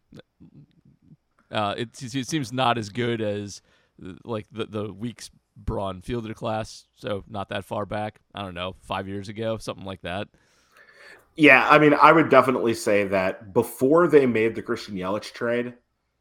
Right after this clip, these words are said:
Speaker 2: uh, they definitely had a better system. When he says, like, the top dozen players,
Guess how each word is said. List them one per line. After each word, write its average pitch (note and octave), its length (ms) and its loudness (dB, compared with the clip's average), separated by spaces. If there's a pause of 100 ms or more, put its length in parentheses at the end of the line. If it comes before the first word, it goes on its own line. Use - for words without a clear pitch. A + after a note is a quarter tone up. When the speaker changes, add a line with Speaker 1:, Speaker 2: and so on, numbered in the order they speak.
(140)
Speaker 2:
uh, G#2 200 0
they B2 120 4
definitely G#2+ 460 2
had G2 320 -4
a F#2+ 280 -4 (260)
better A#2 300 0
system. G#2+ 640 -8 (260)
When B2+ 120 -2
he D3+ 140 0
says, D3+ 260 -6
like, A2 180 -2
the F#2+ 100 -14
top A#2 360 0
dozen G#2+ 340 -6
players, - 600 -14